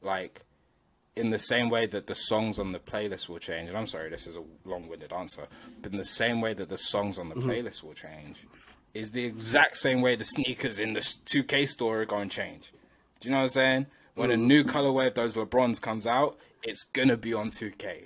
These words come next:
Speaker 1: ready to go. Do you know what I'm saying? And it should, they
Speaker 2: Mm.
Speaker 1: should follow ways. When the t-, when the Raptors release their throwback jerseys midway through the season,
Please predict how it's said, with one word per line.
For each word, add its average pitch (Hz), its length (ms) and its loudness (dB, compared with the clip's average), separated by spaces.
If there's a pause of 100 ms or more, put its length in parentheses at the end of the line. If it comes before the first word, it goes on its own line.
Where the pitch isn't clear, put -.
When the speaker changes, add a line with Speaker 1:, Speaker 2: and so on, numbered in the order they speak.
Speaker 1:
ready 95 240 -6
to - 140 -12
go. 90 140 -14 (440)
Do - 40 -16
you 92 40 -10
know 104 60 -4
what 101 60 -2
I'm 101 60 -6
saying? 117 240 -2
And 120 200 -2
it - 60 -6
should, - 560 0
they 131 160 4
Speaker 2:
Mm. 117 120 2
Speaker 1:
should 147 160 0
follow 101 420 -2 (280)
ways. 90 340 -4
When 120 320 4
the 113 120 -6
t-, - 200 -2 (280)
when 123 280 4
the 120 420 4
Raptors 120 500 2
release 117 320 0
their 110 140 2
throwback 117 440 2
jerseys 107 440 0
midway 110 420 -2
through 107 200 -4
the 87 60 -6
season, 131 480 4